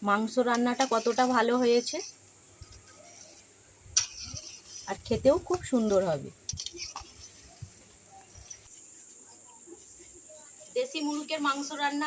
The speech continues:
আপনাদের কেমন লাগলো কমেন্ট করে জানাবেন, আর যদি ভালো লেগে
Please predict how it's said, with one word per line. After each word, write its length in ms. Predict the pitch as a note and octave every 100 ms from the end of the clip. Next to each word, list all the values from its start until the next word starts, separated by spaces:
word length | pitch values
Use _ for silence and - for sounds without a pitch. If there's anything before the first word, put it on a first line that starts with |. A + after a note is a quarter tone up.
| C#4+
আপনাদের 340 | - D4 D4 C#4+
কেমন 240 | C4+ C#4 C#4+ C4+
লাগলো 260 | B3 C#4 F#4 C4
কমেন্ট 320 | C4 C4+ C#4+ -
করে 180 | C#4 C#4 C4
জানাবেন, 420 | B3+ C4 C#4 D#4 - - - - -
আর 80 | A#3 G#3+
যদি 200 | A#3+ B3 D4
ভালো 180 | C4 B3+ C4+
লেগে 200 | C4+